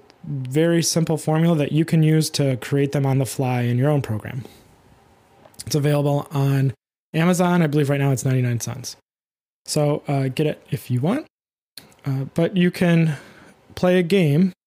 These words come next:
or a challenge. Recently, I've been really deep into challenges. Uh, and the challenges might be something like,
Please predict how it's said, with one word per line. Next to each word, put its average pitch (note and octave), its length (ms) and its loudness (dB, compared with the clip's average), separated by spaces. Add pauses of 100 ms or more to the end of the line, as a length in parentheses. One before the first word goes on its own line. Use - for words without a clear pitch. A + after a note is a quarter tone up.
or D3+ 140 0
a C#3 60 0
challenge. D#3 800 0
Recently, A#3 1080 0
I've A3+ 80 2
been F3+ 280 4
really F#3+ 260 4
deep E3 300 0
into C#3+ 180 2
challenges. F#3 760 0 (720)
Uh, D#3 260 0
and D#3+ 500 2 (760)
the D#3 440 0
challenges F#3 640 0
might D#3+ 260 0
be E3 100 0
something D3+ 420 0
like, C#3 340 0